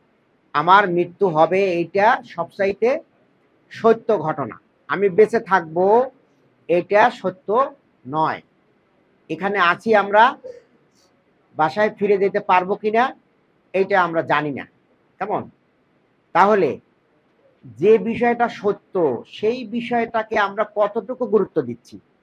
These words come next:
সেই বিষয়টাকে গুরুত্ব দিয়ে ওইখানে যাওয়ার পরে মহান রাব্বুল আলামিন আমার সাথে কেমন ব্যবহার করবেন, সেই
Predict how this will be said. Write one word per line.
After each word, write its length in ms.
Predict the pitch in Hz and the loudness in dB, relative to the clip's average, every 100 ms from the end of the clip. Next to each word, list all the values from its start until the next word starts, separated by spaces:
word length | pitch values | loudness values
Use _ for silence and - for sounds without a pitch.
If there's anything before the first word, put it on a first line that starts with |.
| _ _ _ _ _ _ _ _ _ _ _ _ _ _ _ | _ _ _ _ _ _ _ _ _ _ _ _ _ _ _
সেই 380 | - - 202 240 | -14 0 2 2
বিষয়টাকে 960 | 226 233 247 240 240 240 254 226 233 277 _ _ _ _ _ _ _ _ _ _ _ 110 127 | -2 -2 0 2 0 0 4 6 6 4 _ _ _ _ _ _ _ _ _ _ _ -12 -2
গুরুত্ব 460 | 226 254 254 262 | 0 0 0 2
দিয়ে 540 | 208 190 233 208 127 - _ _ _ _ _ _ _ _ _ _ _ _ _ _ _ _ - | 2 2 6 6 6 -4 _ _ _ _ _ _ _ _ _ _ _ _ _ _ _ _ 0
ওইখানে 540 | 220 262 240 247 254 | 2 2 0 2 2
যাওয়ার 360 | 220 214 226 226 | 4 8 8 6
পরে 360 | 214 220 226 226 | 6 4 6 2
মহান 400 | 214 202 214 208 | 0 -2 -2 0
রাব্বুল 340 | 208 185 220 | -2 0 2
আলামিন 460 | 202 196 202 226 214 | 4 4 0 -2 -2
আমার 220 | 196 208 | -2 -4
সাথে 260 | 208 - | -6 -10
কেমন 420 | 214 185 180 226 220 | -8 -4 -2 -2 2
ব্যবহার 380 | 202 202 220 | 2 4 0
করবেন, 540 | - 185 170 190 160 110 _ _ _ _ _ _ _ | 0 -4 -2 -2 -4 -8 _ _ _ _ _ _ _
সেই 480 | - 196 214 226 | -2 2 2 2